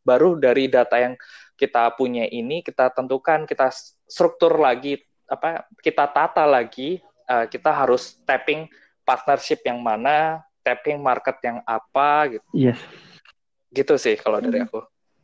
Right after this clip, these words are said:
Speaker 3: Menarik, menarik. Jadi sebenarnya ini nggak sih, Er, yang gue tangkap sih, kayak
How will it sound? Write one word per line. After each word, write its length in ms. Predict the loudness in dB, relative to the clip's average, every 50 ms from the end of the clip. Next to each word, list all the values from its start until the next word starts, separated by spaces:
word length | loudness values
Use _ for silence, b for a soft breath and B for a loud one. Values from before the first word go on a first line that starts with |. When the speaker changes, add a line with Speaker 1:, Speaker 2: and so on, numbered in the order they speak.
| _
Speaker 3:
Menarik, 400 | _ 0 2 2 2 2 0 -2
menarik. 320 | -2 -2 0 0 -2 -4 -6 _ _ _ _ _ _ _ _ _ _ _ _ _ _ _ _
Jadi 180 | 2 4 4 4
sebenarnya 360 | 4 4 4 4 4 4 2 2
ini 100 | 2 0
nggak 200 | -2 -2 -2 -2
sih, 160 | -2 -4 -4 -4 -6 -8 -8
Er, 260 | -8 -6 -6 -8 -10 -14 _ _ _ _ _ _ _ _ _
yang 300 | -4 -2 0 0 2 2
gue 180 | 2 0 0 -2
tangkap 320 | -4 -4 -2 -2 -4 -4 -4
sih, 320 | -6 -4 -2 -2 -2 -4 b b b b b
kayak 480 | _ -4 -2 0 2 2 0 0 -2 -6